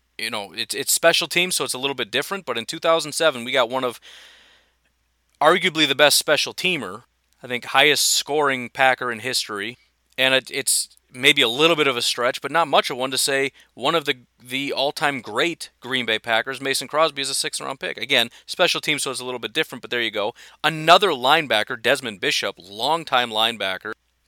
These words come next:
played seventy-five games for the, uh, Green Bay Packers. Um, another really, really, really talented football player, Johnny Jolly, played sixty-one, um, games as a Green Bay Packer. Super talented. He was a sixth round pick.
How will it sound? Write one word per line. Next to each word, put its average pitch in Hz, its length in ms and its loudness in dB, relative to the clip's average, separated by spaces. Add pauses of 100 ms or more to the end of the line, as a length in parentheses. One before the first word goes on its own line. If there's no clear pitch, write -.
played 127 180 -4
seventy-five 139 640 2
games 123 300 -2
for - 140 -10
the, 110 320 -4
uh, 107 280 -4 (100)
Green 113 240 -12
Bay 107 140 -4
Packers. 101 580 -8 (540)
Um, 110 260 -8
another 139 340 0
really, 113 560 0
really, 120 480 -4
really 123 360 -6
talented 127 500 -2
football 127 340 -2
player, 113 300 -4
Johnny 113 400 -2
Jolly, 104 460 0
played - 260 -10
sixty-one, 117 800 -4 (140)
um, 98 460 -10 (500)
games 113 340 -2
as 101 100 -10
a 101 80 -8
Green 107 240 -12
Bay 101 140 -6
Packer. 110 500 -4 (340)
Super - 460 -4
talented. 107 440 -2
He 131 80 -8
was 127 120 -8
a 120 60 -2
sixth - 280 -4
round 120 200 -6
pick. - 340 -8